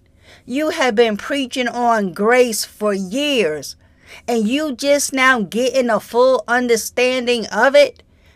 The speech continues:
Then what were you doing this whole time?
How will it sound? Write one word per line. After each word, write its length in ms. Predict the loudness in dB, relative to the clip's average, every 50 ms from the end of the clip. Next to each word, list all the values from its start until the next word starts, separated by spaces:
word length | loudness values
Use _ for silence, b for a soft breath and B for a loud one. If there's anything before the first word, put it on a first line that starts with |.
| _ -2
Then 260 | 2 2 2 2 4
what 320 | 6 6 6 6 4 0
were 220 | 4 6 6 8 8
you 280 | 6 2 -2 -2 -2
doing 480 | 2 4 6 6 6 4 2 -2 -2 0
this 180 | -2 -2 -2
whole 260 | 0 4 4 4 4 2
time? 680 | 2 2 4 4 4 4 2 2 0 -2 -6 -12